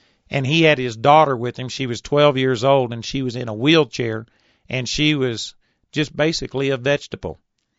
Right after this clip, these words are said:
She was alive, she was breathing,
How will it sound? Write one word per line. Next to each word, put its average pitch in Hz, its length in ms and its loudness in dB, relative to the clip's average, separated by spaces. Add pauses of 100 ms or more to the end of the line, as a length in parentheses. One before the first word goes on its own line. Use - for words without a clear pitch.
(180)
She 156 240 -2
was 131 200 -4
alive, 143 640 2
she 131 220 -8
was 113 180 -8
breathing, 147 680 -4